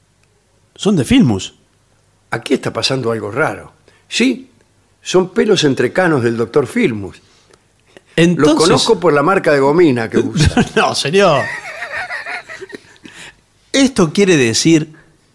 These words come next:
Speaker 1: nos lleva a la conclusión de que aquí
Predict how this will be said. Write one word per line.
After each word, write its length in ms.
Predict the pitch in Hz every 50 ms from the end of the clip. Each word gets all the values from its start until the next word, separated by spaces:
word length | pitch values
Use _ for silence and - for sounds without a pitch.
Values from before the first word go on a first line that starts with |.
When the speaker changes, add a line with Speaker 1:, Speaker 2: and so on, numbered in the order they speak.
| _ _
Speaker 1:
nos 240 | - 123 123 120 -
lleva 200 | 175 185 165 139
a 40 | 123
la 140 | 120 113 101
conclusión 800 | - 117 110 - - 110 110 104 - 139 143 151 151 165 - - - - _ _ _ _ _ _ _ _ _ _ _ _ _ _ _ _ _ -
de 340 | 120 117 131 135 135 131
que 120 | 135 139 131
aquí 580 | 131 123 - 165 165 160 139 127 156 - -